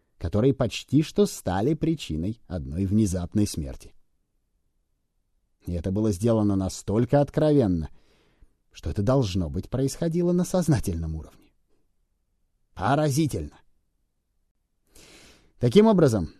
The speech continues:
у нас в наличии имеется метод психометрии,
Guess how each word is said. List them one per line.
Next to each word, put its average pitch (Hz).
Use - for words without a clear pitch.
у 113
нас 165
в 104
наличии 139
имеется 143
метод 147
психометрии, 131